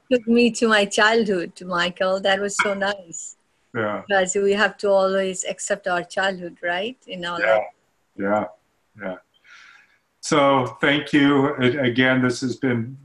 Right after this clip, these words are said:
Speaker 2: Rajashri Chaudhuri, um, chatting with us, having a conversation about yoga and life on Falling Up Radio. Be sure to share this episode with your friends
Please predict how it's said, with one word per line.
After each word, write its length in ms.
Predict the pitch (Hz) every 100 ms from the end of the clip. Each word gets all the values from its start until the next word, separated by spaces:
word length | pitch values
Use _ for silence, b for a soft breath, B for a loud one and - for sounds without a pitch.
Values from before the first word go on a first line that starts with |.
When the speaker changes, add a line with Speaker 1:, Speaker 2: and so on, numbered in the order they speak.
| 131
Speaker 2:
Rajashri 640 | 120 123 135 127 - 131
Chaudhuri, 760 | - 131 127 127 127 127 127 120 b b _ _
um, 840 | 120 113 113 117 117 117 120 120 120 _ _ _ _ _
chatting 480 | - 139 156 202 160
with 220 | 113 110
us, 220 | 127 117 -
having 240 | 139 135
a 60 | 127
conversation 800 | 127 127 131 123 131 127 - 127
about 380 | 120 120 123 123
yoga 380 | 120 123 123
and 120 | 123 113
life 360 | 117 123 123
on 180 | 123 104
Falling 400 | - 123 120 120
Up 200 | 113 -
Radio. 560 | 123 113 113 117 117 - b b _
Be 140 | 135 123
sure 460 | - - 165 165
to 100 | 170
share 560 | 135 - - 156 147 151
this 300 | 151 123 -
episode 640 | 139 139 143 127 143 131 123
with 240 | 123 120
your 180 | 123 113
friends 640 | - 135 127 123 127 120